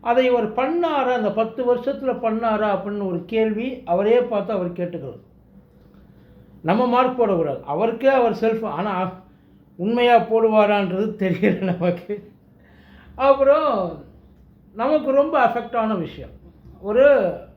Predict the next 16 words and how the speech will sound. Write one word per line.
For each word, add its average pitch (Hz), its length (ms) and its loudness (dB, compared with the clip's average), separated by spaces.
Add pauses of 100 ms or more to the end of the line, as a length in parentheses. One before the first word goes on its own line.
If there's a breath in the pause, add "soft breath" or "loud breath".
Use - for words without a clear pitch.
(240)
முதல்வரோ 202 720 2
பிரதமரோ 180 720 -4 (1160 soft breath)
எல்லாருமே 262 760 2
வந்து, 220 220 -4
அவர் 220 280 0
வந்து 226 280 -2
எல்லாருக்கும் 277 920 -2
அவர் 190 260 -2
தான் 233 220 2
முதல்வர், 190 500 -2
அவர் 156 280 -4
தான் 185 240 -4
பிரதமர். 110 460 -12 (2500)
தனக்கு 277 420 4
வேண்டப்பட்டவங்களுக்கு 294 960 0
மட்டும் 339 600 -4